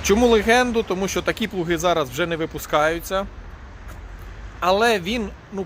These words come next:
практично в ідеальному стані. А ще головніше і саме приємніше, це його ціна, про яку ви дізнаєтесь в кінці цього відео. А зараз дивимося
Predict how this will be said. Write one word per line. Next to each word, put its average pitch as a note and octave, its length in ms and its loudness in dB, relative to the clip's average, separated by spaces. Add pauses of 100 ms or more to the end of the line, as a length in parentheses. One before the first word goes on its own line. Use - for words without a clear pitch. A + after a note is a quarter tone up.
практично G3+ 520 -2
в F3 40 -4
ідеальному E3+ 560 0
стані. A2 420 -2 (800)
А F#3+ 120 2
ще A#3+ 260 0
головніше G3 760 0 (240)
і E3 40 -6
саме F#3+ 300 0
приємніше, G3 720 -2 (160)
це G3 140 2
його F3+ 260 -2
ціна, F#3+ 500 0
про D3+ 140 -4
яку D#3 180 -4
ви F3+ 100 -2
дізнаєтесь E3 540 -4
в - 120 -12
кінці G#3+ 420 -4
цього C#3 240 -4
відео. F#3+ 480 0 (800)
А D#3+ 120 -4
зараз F#3 220 2
дивимося D#3 480 -2